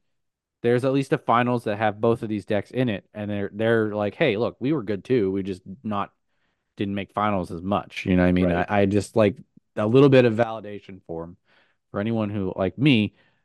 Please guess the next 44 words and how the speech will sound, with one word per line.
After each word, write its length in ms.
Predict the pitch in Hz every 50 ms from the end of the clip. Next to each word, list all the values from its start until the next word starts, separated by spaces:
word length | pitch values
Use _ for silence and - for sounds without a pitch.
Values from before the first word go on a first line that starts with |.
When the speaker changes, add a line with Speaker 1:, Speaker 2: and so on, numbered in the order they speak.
| _ -
Speaker 1:
has 180 | 101 98 90 -
sat 460 | - - - - - 123 110 107 101
on 280 | 98 95 92 92 90 - -
one 140 | 95 92 92
of 80 | 87
these 180 | 87 87 85 85
decks 300 | - 90 85 82 - - _
for 240 | - 87 82 80 80
the 160 | 80 87 87 90
entire 400 | 90 - - - 85 82 80 82
meta, 280 | 85 82 78 76 95 - -
thinking 280 | - - - 90 87
that 120 | 87 85 85
it's 140 | 82 _ _
decent, 340 | - 117 107 98 - - _ -
a, 280 | 104 101 95 104 104
a, 200 | 95 - - 101
a 20 | 95
very 240 | 98 98 92 92
good 160 | 87 92 87 -
play. 240 | - - 69 - _ _ _ _
So 320 | _ - - 82 78 - -
Speaker 2:
Yeah, 180 | - - - - _ _ _ _ -
for 60 | 214
sure, 320 | 214 - - 233 170 151 151
for 60 | _ -
sure. 180 | - 107 95
And 80 | 95 107 120 135
it, 260 | 143 151 160 160 - - - _ -
there's 180 | - 123 110 -
something 220 | 147 131 120 123
to 60 | 127
be 120 | 117 127 113
said 180 | - 123 107
about 240 | 101 95 90 90 -
that 180 | 92 87 - -
too. 260 | - - 82 87 - -
Um, 500 | 87 - 90 87 87 87 87 85 87 80 - _ _ _ _ _ _ -
being 180 | 107 104 104 107
able 260 | 104 101 110 107 101
to 60 | -
play 180 | - 113 104 101
these 220 | 92 98 95 87 -
decks, 460 | - 98 92 90 - - - -